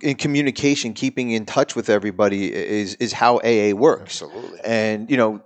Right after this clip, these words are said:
Speaker 1: it, it, you know, I, I noticed, Tim, you're giving out your cell phone number. Mike gives out a cell phone number. I give out the eight hundred number. I can give out my cell phone number, but too, too many numbers. So, uh, I just give out the eight hundred number. But the,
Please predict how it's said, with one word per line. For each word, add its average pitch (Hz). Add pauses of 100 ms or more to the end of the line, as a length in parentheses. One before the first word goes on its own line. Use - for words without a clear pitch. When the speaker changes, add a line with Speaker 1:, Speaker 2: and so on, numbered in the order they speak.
Speaker 1:
it, 113 (140)
it, 135
you 147
know, 113
I, 123
I 131
noticed, 135 (320)
Tim, 143
you're 139
giving 131
out 127
your 123
cell 123
phone 127
number. 123
Mike 113
gives 117
out 120
a 113
cell 123
phone 120
number. 120
I 156
give 156
out 143
the 123
eight 127
hundred 127
number. 127
I 156
can 160
give 143
out 123
my 113
cell 123
phone 127
number, 123
but 113 (200)
too, 196
too -
many 151
numbers. 131
So, 113
uh, 104 (240)
I 123
just 117
give 135
out 117
the 120
eight 110
hundred 139
number. 117
But 117 (380)
the, 135